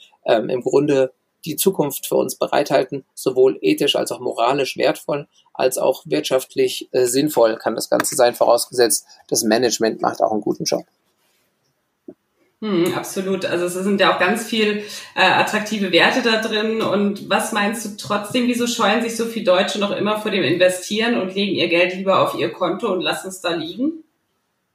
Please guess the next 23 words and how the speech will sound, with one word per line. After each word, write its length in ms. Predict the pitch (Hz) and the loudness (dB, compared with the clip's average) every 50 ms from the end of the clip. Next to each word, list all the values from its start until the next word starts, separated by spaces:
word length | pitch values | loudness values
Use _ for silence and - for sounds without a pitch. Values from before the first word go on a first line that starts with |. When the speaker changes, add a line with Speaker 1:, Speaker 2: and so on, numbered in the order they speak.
| _ _ _ _ _ _ _ _ - | _ _ _ _ _ _ _ _ -4
Speaker 1:
Das 260 | 202 170 185 170 175 | 2 2 2 4 4
hat 160 | 196 202 190 | 2 2 4
was 420 | 180 180 175 175 - - - - | 4 4 4 2 -2 -6 -8 -8
mit, 640 | - 147 147 143 143 139 - - - - - - - - | -6 -4 -4 -2 -4 -4 -4 -6 -8 -8 -8 -12 -12 -8
es 100 | - - | -2 0
hat 160 | 190 - - | 0 0 0
mehrere 320 | - 151 160 180 165 147 143 | 0 2 2 2 2 2 0
Gründe. 340 | - - 131 127 127 127 - | 0 0 0 2 2 0 0
Ein 180 | 123 143 175 | 0 0 0
Grund 240 | 170 156 143 147 - | 0 -2 -2 -2 -4
ist 160 | - 127 123 | -6 -8 -6
mangelnde 340 | 127 123 131 139 135 127 - | -4 -4 -2 0 -2 -2 -2
Finanzbildung 760 | - - 123 113 107 104 120 - - - 117 107 101 104 101 | -6 -6 -4 -4 -4 -2 -4 -4 -6 -4 -2 -2 -2 -2 -2
und 100 | 101 101 | -2 -4
das 100 | - 127 | -4 -4
ist 140 | 131 127 - | -2 -2 0
auch 100 | 127 - | -2 -2
das 180 | - 120 - - | -2 -4 -4 -2
A 120 | - - | -2 -2
und 200 | 101 98 98 - | -2 -4 -4 -6
O. 120 | - - - | -4 -4 -4
Uns 180 | 135 - - | -2 -4 -4
begegnet 720 | - 160 - - - 175 - 190 165 165 - - - - | -4 -4 -2 -2 -2 0 0 0 -2 -2 -4 -8 -12 -14